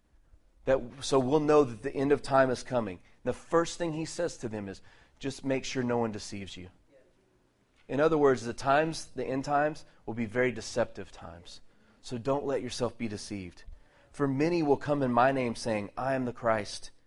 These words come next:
and they will mislead many people." You will be hearing about wars and rumors of wars.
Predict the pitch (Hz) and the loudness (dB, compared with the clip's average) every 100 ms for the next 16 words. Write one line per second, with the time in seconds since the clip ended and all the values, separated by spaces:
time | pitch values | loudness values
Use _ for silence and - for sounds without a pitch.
0 | _ _ _ - 117 131 156 139 135 131 | _ _ _ -6 0 2 4 4 0 0
1 | 135 135 117 110 117 113 - 123 98 90 | -2 -2 -2 -4 -4 -6 -8 -10 -8 -10
2 | - _ _ _ _ _ _ _ _ _ | -12 _ _ _ _ _ _ _ _ _
3 | _ _ _ _ _ 139 170 165 156 147 | _ _ _ _ _ -4 -2 2 2 4
4 | 160 156 143 127 123 117 143 165 170 170 | 6 8 8 6 6 4 4 6 4 2
5 | - 123 123 120 - - _ - 131 147 | -2 -2 0 -2 -10 -20 _ -6 -2 0
6 | 120 98 90 92 92 90 85 - | 0 -2 -6 -6 -6 -6 -10 -16